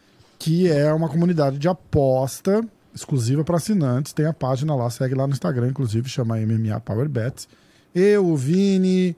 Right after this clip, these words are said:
o Gustavo do Knockout Stars e mais uns caras daqui da gringa, a gente bota, faz um combinado de,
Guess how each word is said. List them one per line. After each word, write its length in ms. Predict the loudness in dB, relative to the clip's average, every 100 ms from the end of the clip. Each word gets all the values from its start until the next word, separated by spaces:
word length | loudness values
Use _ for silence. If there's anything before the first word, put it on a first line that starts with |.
| _
o 80 | -6
Gustavo 500 | -4 -2 0 0 2
do 100 | 0
Knockout 340 | 0 0 -2 -2
Stars 720 | -2 0 2 2 0 -6 -8
e 120 | -2 2
mais 260 | 2 2
uns 160 | 2 0
caras 360 | 0 2 0
daqui 220 | -2 -2 -2
da 100 | 0
gringa, 420 | 0 0 0 -2 -6 _ -4
a 80 | 0
gente 220 | 0 0
bota, 400 | 0 0 0 0 0 0 0 0 -2 -4 -6 -8 -16
faz 180 | -4 -2
um 40 | -2
combinado 680 | -2 -2 0 0 -2 -2 -4
de, 540 | -4 -4 -2 -2 -4